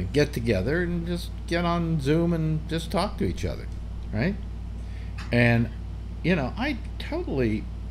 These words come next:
disagree with maybe fifty percent of what Patrick says. Uh, and, and yet, I appreciate Patrick,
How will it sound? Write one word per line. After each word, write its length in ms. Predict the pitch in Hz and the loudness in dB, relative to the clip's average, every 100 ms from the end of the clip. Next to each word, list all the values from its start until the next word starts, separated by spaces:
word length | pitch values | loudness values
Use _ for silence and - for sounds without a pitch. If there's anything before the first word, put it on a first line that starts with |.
| - - | -8 -4
disagree 560 | 170 - 120 113 175 160 | -2 -2 -2 0 0 2
with 360 | 107 95 - | 2 0 2
maybe 720 | 107 127 143 139 135 131 123 | 2 4 2 2 2 4 2
fifty 340 | 120 143 - 143 | 2 0 -2 -4
percent 600 | 139 135 - 139 151 - | -2 -2 0 0 0 -2
of 120 | 101 | 0
what 220 | 113 113 | 0 2
Patrick 460 | 123 113 113 135 - | 2 2 2 -2 -2
says. 480 | - 131 135 156 - - - - - - - - - - - | 2 2 2 -2 -6 -8 -6 -8 -8 -8 -8 -8 -8 -6 -2
Uh, 600 | 104 101 98 95 95 95 95 - | 2 4 4 2 0 -2 -6 0
and, 360 | 117 113 113 110 | 4 6 4 2
and 280 | 113 110 113 | 2 4 6
yet, 320 | 147 233 160 - - - - 131 | 6 6 4 0 -6 -8 -6 -2
I 100 | 147 | 0
appreciate 600 | 175 156 151 160 170 - | 2 0 2 2 0 0
Patrick, 480 | 180 240 - 185 | 0 0 -2 -4